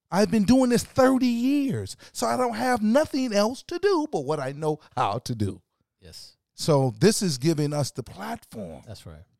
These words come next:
Speaker 1: This journal, this podcast, that if you got five more minutes to live,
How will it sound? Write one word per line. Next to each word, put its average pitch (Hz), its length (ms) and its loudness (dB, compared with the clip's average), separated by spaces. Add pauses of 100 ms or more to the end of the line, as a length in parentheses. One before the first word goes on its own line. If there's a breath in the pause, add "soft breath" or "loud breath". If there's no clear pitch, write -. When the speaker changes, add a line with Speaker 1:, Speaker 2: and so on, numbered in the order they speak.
(420)
Speaker 1:
This 147 240 -2
journal, 175 460 6
this 131 180 -6
podcast, 143 1040 -10 (600)
that 147 120 -2
if 156 160 0
you 208 100 2
got 175 280 2 (100)
five 214 420 4
more 185 400 6
minutes 202 760 4 (260 soft breath)
to 165 120 2
live, 120 320 2